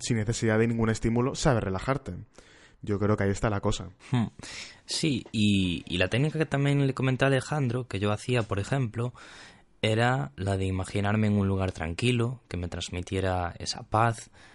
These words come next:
Speaker 2: por ejemplo, un lugar blanco, con una cama blanca, no sé, así algo de aspecto futurista.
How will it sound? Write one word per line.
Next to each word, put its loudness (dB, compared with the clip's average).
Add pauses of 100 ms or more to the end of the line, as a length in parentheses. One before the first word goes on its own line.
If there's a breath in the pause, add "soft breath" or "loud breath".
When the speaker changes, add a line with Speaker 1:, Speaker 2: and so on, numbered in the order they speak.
(160 soft breath)
Speaker 2:
por -4
ejemplo, 2
un -2
lugar -2
blanco, 2
con -6
una -6
cama -4
blanca, 2
no 0
sé, 0
así -2
algo 2
de 4
aspecto 0
futurista. -4